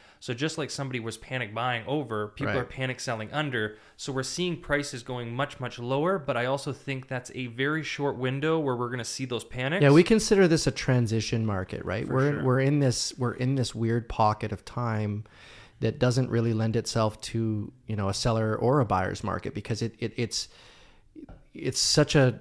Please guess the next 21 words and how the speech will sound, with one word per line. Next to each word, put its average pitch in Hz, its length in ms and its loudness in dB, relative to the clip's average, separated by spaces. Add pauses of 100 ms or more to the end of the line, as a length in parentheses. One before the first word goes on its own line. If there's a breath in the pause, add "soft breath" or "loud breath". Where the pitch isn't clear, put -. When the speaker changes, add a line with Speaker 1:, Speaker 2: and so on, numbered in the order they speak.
Speaker 2:
situational 123 880 2
thing 120 280 -2
right 147 180 0
now, 156 340 0
and 110 500 0
we're 110 140 -2
gonna 117 180 0
have 117 180 0
to 113 100 0
wait 110 180 -2
and 104 100 -8
see 107 160 -4
how 104 160 0
long 107 260 0
that 101 180 -2
lasts. 98 580 -2
But - 360 -2
you're 110 120 0
right, 101 380 0
this, - 300 -2
this - 360 -2